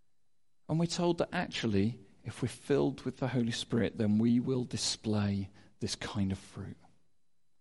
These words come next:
And I want filling more with the Holy Spirit, that I will display that kind of fruit rather than fruit of anger or bitterness or rage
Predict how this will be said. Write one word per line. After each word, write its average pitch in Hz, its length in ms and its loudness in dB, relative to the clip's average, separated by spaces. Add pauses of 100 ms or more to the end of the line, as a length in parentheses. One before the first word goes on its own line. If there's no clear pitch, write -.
(1700)
And 107 160 -2
I 135 120 2
want 113 280 2
filling 101 580 2 (120)
more 98 540 -2 (460)
with - 140 -8
the 95 60 -8
Holy 95 260 -4
Spirit, - 460 -10 (460)
that - 200 2
I 120 140 2
will 127 260 6
display 113 920 0 (260)
that - 180 -2
kind 104 260 2
of 98 80 -6
fruit - 380 -8 (800)
rather 110 440 8
than 104 240 -4
fruit 104 560 -2
of - 240 -6 (220)
anger 98 460 -2 (680)
or 98 180 -10
bitterness 98 720 -2 (100)
or 92 240 -12
rage 92 680 -8